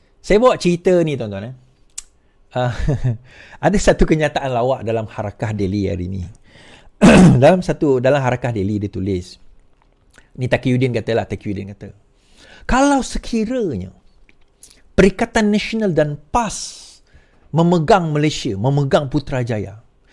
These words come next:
tahu tak apa yang kami akan buat? Tahu tak? Tuan-tuan tahu tak?" Ha, tuan-tuan tak tahu kan? "Kami akan mengambil Majlis Perbandaran Kota Baru sebagai role model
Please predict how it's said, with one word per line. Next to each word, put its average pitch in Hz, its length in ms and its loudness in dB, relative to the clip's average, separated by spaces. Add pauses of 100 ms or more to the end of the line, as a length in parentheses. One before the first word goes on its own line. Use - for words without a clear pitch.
(140)
tahu 320 240 6
tak 302 80 6
apa - 240 -2
yang 233 80 -2
kami 220 240 -4
akan 214 160 -4
buat? 240 160 -6 (800)
Tahu 302 160 6
tak? 269 240 0 (240)
Tuan-tuan 277 240 2
tahu 330 160 4
tak?" 320 200 4 (360)
Ha, 147 80 -8 (160)
tuan-tuan 107 240 -8
tak 113 160 -4
tahu 139 140 0
kan? 160 120 -4 (540)
"Kami 202 340 2 (220)
akan - 400 0
mengambil 160 600 0 (420)
Majlis 175 640 2
Perbandaran 175 640 4
Kota 254 400 4
Baru 302 480 6
sebagai 277 320 4
role 302 400 6
model 320 480 6